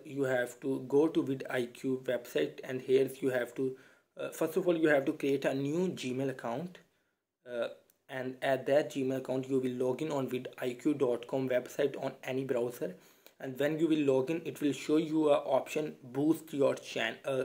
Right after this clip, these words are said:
account. You will click on boost your account, and after this what you have to do that you have to, uh, choose a plan,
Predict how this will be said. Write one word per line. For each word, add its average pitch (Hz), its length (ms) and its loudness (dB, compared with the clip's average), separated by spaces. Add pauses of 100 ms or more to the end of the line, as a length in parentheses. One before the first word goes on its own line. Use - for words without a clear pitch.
(120)
account. 117 360 -6 (560)
You 143 80 -8
will 160 120 -2
click 180 260 2
on 143 200 4
boost 185 380 4
your 170 180 8
account, 127 380 0
and 135 240 2
after 131 360 6
this 127 340 0 (300)
what 156 200 -2
you 175 100 0
have 131 260 0
to 131 140 0
do 156 200 4
that 135 380 2 (340)
you 143 140 -6
have 123 300 0
to, 143 300 -2 (120)
uh, 135 240 4 (100)
choose 170 300 8
a 156 100 6
plan, 135 560 0